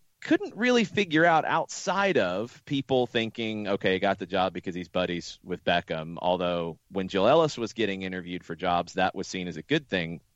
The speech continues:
Phil Neville took a team to the World Cup semifinal, you know, like, that's pretty impressive.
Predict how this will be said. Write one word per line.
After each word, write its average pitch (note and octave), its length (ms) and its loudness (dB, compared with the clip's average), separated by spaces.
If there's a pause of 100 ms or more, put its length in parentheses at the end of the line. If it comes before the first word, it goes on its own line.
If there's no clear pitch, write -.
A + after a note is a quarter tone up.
(220)
Phil B3+ 140 -10
Neville G3 420 2 (260)
took - 160 -4
a E3 60 0
team G2 260 0
to F#2+ 80 0
the F2 100 2
World G#2 220 4
Cup - 140 0
semifinal, A2+ 680 -4 (240)
you F#2 60 -6
know, E3 220 0
like, G2+ 220 0 (460)
that's - 120 -6
pretty C4+ 200 2
impressive. D#3 500 0